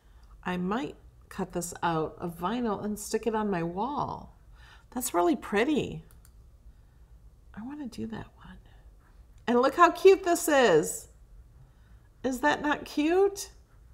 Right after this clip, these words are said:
And teach, love, inspire. Wonderlist adventure awaits. I think that's pretty too.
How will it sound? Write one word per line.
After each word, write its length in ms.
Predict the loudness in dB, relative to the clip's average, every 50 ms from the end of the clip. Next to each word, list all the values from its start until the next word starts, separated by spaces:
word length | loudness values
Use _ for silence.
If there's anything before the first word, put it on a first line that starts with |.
| -20 -20 -20 -20 -20 -20 -20 -20 -20 -20 -20 -20 -14 -8
And 120 | -8 -6 -6
teach, 480 | -6 -6 -4 -4 -4 -4 -4 -6 -2
love, 300 | 0 4 4 4 4 4
inspire. 880 | 2 0 0 0 -2 -2 0 2 2 4 4 2 0 -2 -2 -4 -6 -12 -16 -20 -20 -20 -20 _ -20 -20 -20 -20 -20 -20 -20 -20 -20 -20 -20 -20 -20 -20 -12 -6
Wonderlist 800 | -4 -2 -2 0 0 2 2 2 2 2 0 -2 -4 -8 -10 -14 -20 -20 _ -20 -20 -20 -20 -20 -12 -4
adventure 600 | -4 -4 -2 -2 -4 -4 -4 -4 -6 -6 -6 -4
awaits. 720 | -4 -4 -4 -4 -6 -6 -8 -10 -14 -16 -16 -16 -16 -18 -20 -20 -20 -20 -20 _ -20 -20 _ -20 -20 _ -20 -20 -20 -20 -20 _ -20 -20 _ _ _ -20 -20 -20 -20 -20 -20 -20 -20 -20 -20 -20 -20 -20 -20 -20 -20 -20 -20
I 500 | -20 -20 -20 -20 -20 -20 -20 -20 -20 -18
think 140 | -16 -16 -14
that's 220 | -14 -14 -14 -14 -16
pretty 360 | -14 -12 -12 -12 -12 -14 -16
too. 420 | -14 -14 -12 -12 -10 -10 -12 -14